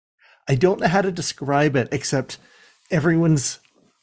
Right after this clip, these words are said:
always ready to, to dance, <laughs> right? Like, everything's very fluid and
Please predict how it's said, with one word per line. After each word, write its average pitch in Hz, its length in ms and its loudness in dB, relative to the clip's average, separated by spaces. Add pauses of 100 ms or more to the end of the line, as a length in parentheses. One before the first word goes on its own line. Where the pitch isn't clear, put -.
(960)
always 202 360 4
ready 151 280 4
to, 165 160 0 (260)
to - 100 -4
dance, 156 840 -2 (420)
<laughs> - 420 -4
right? 127 360 2
Like, 127 220 -4 (280)
everything's 190 460 0
very 165 220 2
fluid 156 760 0
and - 120 -4